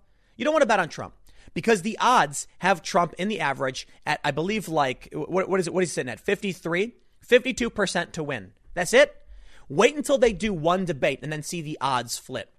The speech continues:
Then it'll get so bad that the odds are gonna, actually, no, no, no, I'm sorry, I'm sorry. You do wanna bet on Trump now. That's what I mean to say. Because you're looking at, like, a two-to-one win, right?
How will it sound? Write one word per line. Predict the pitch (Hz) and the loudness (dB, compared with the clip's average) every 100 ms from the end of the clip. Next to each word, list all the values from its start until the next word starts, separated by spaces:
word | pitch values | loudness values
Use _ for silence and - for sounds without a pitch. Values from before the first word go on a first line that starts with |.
| _ _ _ - | _ _ _ -2
Then | 208 | 0
it'll | 269 233 | 2 0
get | 220 | -2
so | - 196 | 0 0
bad | 156 147 120 - _ | 0 -2 -2 -8 _
that | 151 | -8
the | 185 170 | -4 0
odds | 165 196 180 | 2 2 0
are | |
gonna, | 180 175 - - | -2 -2 -2 2
actually, | 208 226 220 | 2 0 -2
no, | 208 | 0
no, | 185 | 0
no, | |
I'm | 196 | 0
sorry, | 202 170 | 0 0
I'm | 135 | 0
sorry. | - 104 80 | -4 -6 -6
You | 127 | -6
do | 160 123 233 | -6 -2 0
wanna | 226 202 | 0 0
bet | 135 143 | -2 -4
on | 135 | -4
Trump | - 139 123 | -6 -10 -8
now. | 110 | -10
That's | 139 156 | -8 -4
what | |
I | 123 | -6
mean | 110 | -6
to | 101 | -12
say. | 95 78 - - - - | -14 -14 -18 -20 -20 -4
Because | 175 214 202 175 - _ - | 0 4 4 2 -6 _ -4
you're | 277 | 0
looking | 294 269 233 | 2 2 2
at, | |
like, | 208 | 0
a | - | -4
two-to-one | - 196 190 156 160 135 110 | -8 -2 0 0 -2 -4 -6
win, | 135 104 90 | -6 -6 -6
right? | 104 131 | -6 -6